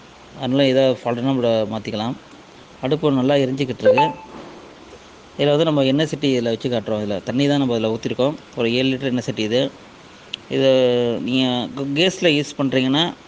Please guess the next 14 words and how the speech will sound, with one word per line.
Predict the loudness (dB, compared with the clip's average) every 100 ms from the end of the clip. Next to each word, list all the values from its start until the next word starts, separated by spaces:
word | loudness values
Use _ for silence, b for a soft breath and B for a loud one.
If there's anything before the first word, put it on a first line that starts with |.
| -12
அந்த | -4 -4
கேஸ்ல | 0 0 0 0 0
விட | 2 2 2
உங்களுக்கு | 0 -2 0
இந்த | 0
அடுப்பு | 0 -2 -4
ஃபாஸ்டா | -2 -2 0
இருக்கும். | 0 0 -6 -4
ஏன்னா | -2 0
கேஸுங்கிறது | 0 -2 -2 0 2 2
ஒரு | 2 2 -2 -6 -16 B B -10 -2
பர்னர்ல | 0 2 0 2 2
வந்து | 2 4 2
அந்த | 2